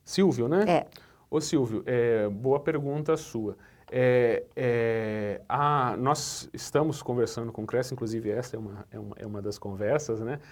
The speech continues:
Speaker 1: A gente fica muito feliz de estar aqui. É, a, a, a posição atual, é, do sesc, né, do sesc em relação aos trabalhadores, ela vem lá desde mil novecentos e quarenta e seis, né, que nós e-, fomos criados e existimos pra atender os empregados.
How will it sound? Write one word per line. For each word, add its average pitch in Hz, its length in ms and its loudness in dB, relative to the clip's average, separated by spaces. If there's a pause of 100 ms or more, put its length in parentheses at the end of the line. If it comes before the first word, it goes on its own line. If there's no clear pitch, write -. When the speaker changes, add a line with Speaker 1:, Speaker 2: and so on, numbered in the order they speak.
(180)
Speaker 1:
A 95 60 -16
gente 101 100 -14
fica - 200 -10
muito 120 200 -6
feliz 104 300 -6
de 104 80 -10
estar 104 220 -10
aqui. 113 420 -8 (560)
É, 120 560 6 (100)
a, 135 100 2
a, 127 560 2
a - 20 2
posição 160 640 2
atual, 113 640 6 (260)
é, 113 400 0
do 127 220 8
sesc, 131 680 0
né, 110 220 -4
do 107 160 -6
sesc 117 360 -6
em 107 60 -8
relação 104 440 -8
aos 101 120 -12
trabalhadores, 101 800 -2 (260)
ela 127 220 2
vem 139 260 2
lá 135 160 6
desde 139 280 0
mil 170 80 -2
novecentos 170 340 -4
e 170 60 -8
quarenta 170 360 -2
e 190 60 -4
seis, 104 380 -6
né, 117 140 -8 (360)
que 131 260 -2
nós 151 380 0
e-, 143 220 -6 (100)
fomos 165 320 -2
criados 156 420 4
e 156 40 -4
existimos 180 480 -4
pra 180 140 -2
atender 175 420 0
os 190 120 0
empregados. 156 720 2